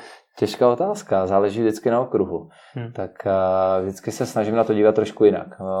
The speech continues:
Speaker 1: hodně z pohledu zákazníka, nezaujatě, někdy úplně jinak. Vždycky třeba z vlastní zkušenosti hodně věcí, které zkouším, tak, eh, sám dávám,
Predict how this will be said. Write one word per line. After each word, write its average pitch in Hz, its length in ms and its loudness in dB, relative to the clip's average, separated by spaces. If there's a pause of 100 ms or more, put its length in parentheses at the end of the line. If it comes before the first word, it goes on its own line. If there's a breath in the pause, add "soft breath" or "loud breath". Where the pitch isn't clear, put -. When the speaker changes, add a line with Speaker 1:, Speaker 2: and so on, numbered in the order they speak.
(260)
Speaker 1:
hodně 98 300 -2
z 104 40 -12
pohledu 101 400 2
zákazníka, 101 680 -2
nezaujatě, 98 840 0 (340 soft breath)
někdy 95 260 0
úplně 95 360 -2
jinak. 98 420 -4
Vždycky 95 720 -2
třeba 98 280 -2
z 90 200 -10
vlastní 92 360 -4
zkušenosti 101 680 -4
hodně 101 280 -2
věcí, 98 300 -4
které 95 280 -4 (480 soft breath)
zkouším, 95 800 -2 (100)
tak, 92 260 -4
eh, 90 120 -4
sám 98 340 -2
dávám, 95 520 2